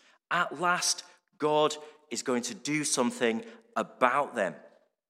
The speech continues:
And these oracles, um, would have been great news to your ears. And God holds all kinds of different sins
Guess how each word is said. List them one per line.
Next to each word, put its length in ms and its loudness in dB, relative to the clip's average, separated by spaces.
And 140 -2
these 180 2
oracles, 680 2
um, 300 0
would 120 -4
have 80 -4
been 180 -2
great 460 2
news 580 0
to 180 -2
your 420 4
ears. 540 -2
And 160 -2
God 220 6
holds 460 2
all 280 4
kinds 340 -2
of 120 -14
different 340 -2
sins 640 0